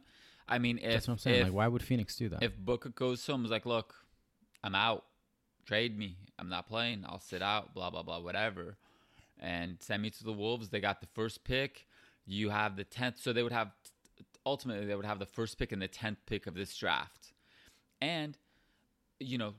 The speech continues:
Speaker 1: they, or they could do, like, a three-team trade. Look, the Knicks have the eighth s-, pick. Would the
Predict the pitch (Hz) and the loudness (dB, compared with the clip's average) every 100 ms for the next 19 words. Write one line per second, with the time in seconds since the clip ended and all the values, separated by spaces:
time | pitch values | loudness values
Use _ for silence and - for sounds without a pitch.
0 | 101 139 - - 151 151 165 156 151 156 | -4 -4 -4 -6 -4 -2 -2 -2 -2 0
1 | 147 127 147 170 - 143 - 113 127 - | -2 -4 -2 0 0 -4 0 -2 -2 -2
2 | 113 135 - - 127 113 - 127 110 - | -2 -2 -4 -6 -4 -4 -2 -4 -4 -8
3 | - - - - 123 85 - _ _ _ | -10 -10 -10 -6 -4 -6 -12 _ _ _
4 | _ _ 107 90 95 110 90 | _ _ -12 -8 -2 -2 -2